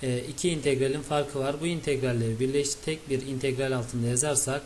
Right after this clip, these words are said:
F X eksi,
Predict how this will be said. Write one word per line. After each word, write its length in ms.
F 380
X 280
eksi, 540